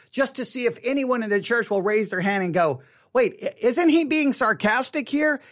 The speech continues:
And I can't count how many times people never raise their hand to say anything. So I'm like, "Well, did they not detect it? Were they waiting for me to explain it?"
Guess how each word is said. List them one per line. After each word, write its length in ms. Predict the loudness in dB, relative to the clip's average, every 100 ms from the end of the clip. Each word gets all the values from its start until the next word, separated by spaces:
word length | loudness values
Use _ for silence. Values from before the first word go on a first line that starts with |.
| -20 _
And 160 | -4
I 120 | -2 -4
can't 300 | -2 -2 -2
count 440 | -2 2 2 0
how 160 | -2 0
many 240 | 0 0
times 380 | 0 -2 -2 -4
people 320 | -6 -6 -4
never 280 | -4 -2 -2
raise 220 | 0 -2
their 140 | 0 -2
hand 240 | 0 0
to 60 | -2
say 300 | 2 2 2
anything. 520 | 0 -2 -6 -10 -8
So 180 | 0 0
I'm 120 | 2
like, 220 | 0 0
"Well, 140 | 0
did 220 | 2 0 0
they 100 | 0
not 240 | -2 -8
detect 480 | -12 -6 -4 -4 -4
it? 260 | -4 -4 _ _ _ _ _
Were 120 | 0
they 140 | 0
waiting 320 | 0 0 0 -2
for 140 | -2
me 260 | 0 0 0
to 160 | -2
explain 560 | -4 -6 -8 -2 0 2
it?" 240 | 0 -2